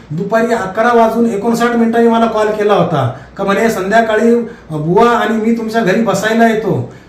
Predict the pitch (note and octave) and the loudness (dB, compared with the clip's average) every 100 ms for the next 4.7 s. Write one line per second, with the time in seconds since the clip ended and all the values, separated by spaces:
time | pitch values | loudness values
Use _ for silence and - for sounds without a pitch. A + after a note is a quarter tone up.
0 | - F3+ A3+ A3 A3+ A3+ A3+ A3+ A#3 A#3 | -8 -4 -2 0 2 2 0 -2 -2 0
1 | A3+ A#3 A#3 A3+ A3+ G#3+ G#3+ A#3 G#3 A3+ | -2 0 0 2 0 -2 -4 -4 -2 0
2 | B3+ B3 A#3+ A#3+ A3+ F3 - - - E3+ | 0 0 0 0 -2 -4 -10 -14 -6 -4
3 | G#3 G#3 A#3 F3+ A#3+ B3 B3+ A#3 G#3+ A#3 | -2 0 0 0 0 2 2 0 -2 -2
4 | A#3 G#3 G#3+ A3 A3 A#3+ | -2 -2 -2 -2 0 0